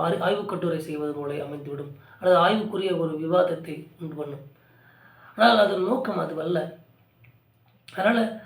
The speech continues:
ஆத்ம விசாரணை என்பது அன்பு பூர்வமானதாகவும் பக்தி பூர்வமானதும் சேர்ந்து அமைந்த, அது அறிவுபூர்வமாக அணுகுமுறையாக இருந்தால் மட்டுமே அனுபவமாக அமையும். கனிந்து திருவண்ணாமலையில்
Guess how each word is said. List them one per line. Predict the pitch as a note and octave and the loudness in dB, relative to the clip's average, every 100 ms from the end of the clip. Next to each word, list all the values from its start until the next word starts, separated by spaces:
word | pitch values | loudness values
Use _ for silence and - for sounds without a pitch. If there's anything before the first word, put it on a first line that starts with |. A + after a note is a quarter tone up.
| - - - - - - - - G3+ | -20 -20 -20 -20 -20 -20 -10 2 2
ஆத்ம | A#3 B3+ A#3+ | 4 4 4
விசாரணை | G3 F3+ F3+ E3+ E3+ D#3+ | 2 0 0 0 -2 -4
என்பது | D#3 F3+ F3+ D#3 | -4 -2 -4 -4
அன்பு | E3+ A#3 C4+ C4 | -4 0 0 -2
பூர்வமானதாகவும் | A3 G3 F#3 D#3+ D#3 D3+ D3+ D#3+ D#3 | -4 -4 -2 -4 -6 -8 -8 -8 -8
பக்தி | D#3+ C4 A3 | -6 -6 -4
பூர்வமானதும் | A3 G#3 F3+ F3 E3+ F3 F3 - | 0 0 0 -2 -2 -4 -6 -6
சேர்ந்து | F#3 G#3+ G3+ E3 | -4 -2 -2 -2
அமைந்த, | E3 E3 D#3+ E3 - - F#3+ | -2 -2 -2 -4 -8 -8 -4
அது | C#4 G3+ | 0 0
அறிவுபூர்வமாக | A3 A3+ G#3 F#3+ F3 E3 D#3+ | 0 -2 -2 -2 -2 -2 -2
அணுகுமுறையாக | E3 E3 D#3+ D#3 D3+ | -2 -2 -2 -2 -4
இருந்தால் | D3+ D3 C#3+ | -6 -10 -10
மட்டுமே | D3 E3 E3 E3 - | -10 -8 -8 -8 -8
அனுபவமாக | F3 G3+ A3 F3+ E3 - D3 | -4 0 0 0 -4 -8 -14
அமையும். | C#3+ C#3 - _ _ _ _ _ _ - - - - - - - - - _ - | -14 -16 -18 _ _ _ _ _ _ -20 -16 -12 -12 -14 -18 -20 -20 -20 _ 4
கனிந்து | G3+ B3+ D4 C#4+ C4+ G3+ G3 F#3+ - _ _ _ _ _ _ _ _ - | 6 8 6 6 4 0 -4 -8 -16 _ _ _ _ _ _ _ _ 0
திருவண்ணாமலையில் | G#3+ G#3+ G3 F#3+ E3+ E3 E3 | 2 4 2 2 2 0 -4